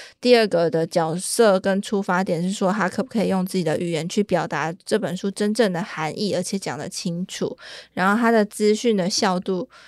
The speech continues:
就是他资讯是不是可，可验证的，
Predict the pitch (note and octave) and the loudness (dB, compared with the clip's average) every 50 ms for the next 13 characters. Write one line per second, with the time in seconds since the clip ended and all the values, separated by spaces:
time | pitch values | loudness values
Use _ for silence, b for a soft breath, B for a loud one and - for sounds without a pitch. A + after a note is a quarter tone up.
0 | B B B B A#3+ A#3 B3 B3+ A#3+ A#3 A3+ - b b b b - C4+ C4+ C4 | B B B B -2 2 4 4 6 4 4 0 b b b b -2 0 0 0
1 | - - B3 B3 B3+ C4+ C4 A#3+ A#3+ - B3+ A#3 G#3 G3+ - - A#3 A3 G#3 G#3 | 0 0 2 2 4 4 4 4 4 4 4 2 2 2 0 2 2 2 2 2
2 | - - G#3 A#2 - - - _ _ - - - A3+ A#3+ C4 F3+ G3+ B3 B3 F#3+ | 0 0 2 2 0 -2 -6 _ _ -16 -4 2 4 6 6 6 6 6 6 6
3 | F3 F3+ - - G#3 D3 G2 F#2 - - G2 - - | 4 2 2 4 4 4 2 0 -2 0 0 0 0